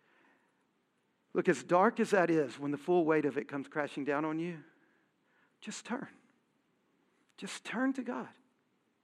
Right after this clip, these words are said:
You have totally ruined your life. You have totally ruined your children's lives. You've totally destroyed a marriage to a place that this side of the return of God,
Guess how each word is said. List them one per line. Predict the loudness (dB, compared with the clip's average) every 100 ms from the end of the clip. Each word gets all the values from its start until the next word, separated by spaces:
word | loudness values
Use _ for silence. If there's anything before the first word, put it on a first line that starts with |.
| _ _ _ _ _
You | 4
have | 4
totally | 4 0 2 2
ruined | 2 2 0
your | -2
life. | -2 -4 -6 -12 -20 _ _ _ -4
You | 2
have | 2
totally | 4 2 4 2
ruined | 2 2 2 0
your |
children's | -2 -2 -2 -4 -2
lives. | -2 -2 -6 -16 -20 -10
You've | -10 -8
totally | 2 4 6 4 4
destroyed | 2 2 2 4 4
a |
marriage | 2 2 2 -2
to | -2 -2
a |
place | 2 2 2 0 -10 2
that | 6 6 4
this | 10 10 10
side | 4 8 10 8
of | 2
the | 0
return | -2 -2 -2
of | 2
God, | 8 8